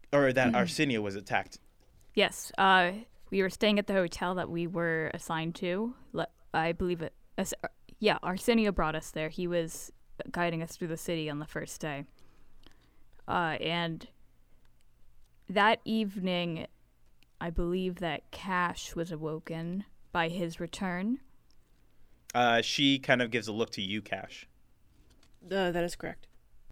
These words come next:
Speaker 1: It seems here we have no, other than the fact that Arsenio said he was attacked, we have no word of who the assailant was.
Speaker 2: At that point in time, Arsenio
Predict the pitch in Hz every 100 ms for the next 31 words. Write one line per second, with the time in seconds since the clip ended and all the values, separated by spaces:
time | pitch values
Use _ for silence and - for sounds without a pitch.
0 | - - - 151 165 - - - 226 233
1 | 233 - 196 180 165 165 208 196 196 185
2 | 165 - - - - - - - - _
3 | - - 160 175 180 170 156 143 156 139
4 | - 120 101 - - 127 - 120 113 123
5 | 104 110 104 98 - 120 - - - -
6 | - 147 185 185 175 151 117 127 143 143
7 | 127 120 113 - - - - 139 139 127
8 | 120 - - 123 113 107 107 107 104 104
9 | 110 107 101 - - - - - - -
10 | - - 214 - - - 226 226 - 240
11 | 214 208 202 196 185 180 180 185 190 220
12 | 196 190 185 175 165 -